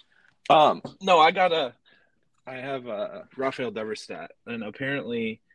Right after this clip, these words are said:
he has hit the, the fastest pitch ever tracked for a home run belongs to Rafael Devers, a hundred two point eight miles per hour off of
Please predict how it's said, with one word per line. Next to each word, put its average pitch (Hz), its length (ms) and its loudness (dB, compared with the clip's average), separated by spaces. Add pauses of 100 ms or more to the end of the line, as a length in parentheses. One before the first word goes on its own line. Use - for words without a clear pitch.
(220)
he 135 280 -4
has 127 280 -2
hit 127 300 -2
the, 87 500 -8 (1120)
the 104 120 -10
fastest 131 560 -2
pitch 131 220 0
ever 117 220 -2
tracked 113 320 -2
for 107 160 -2
a 101 60 0
home 98 260 -4
run 90 260 -4 (280)
belongs 101 320 -2
to 117 100 -4
Rafael 104 500 0
Devers, 95 440 -4 (420)
a 107 80 -2
hundred 120 320 0
two 123 120 -2
point 117 180 2
eight 117 100 0
miles 107 300 2
per 104 160 0
hour 98 240 6
off 95 160 2
of 101 160 -6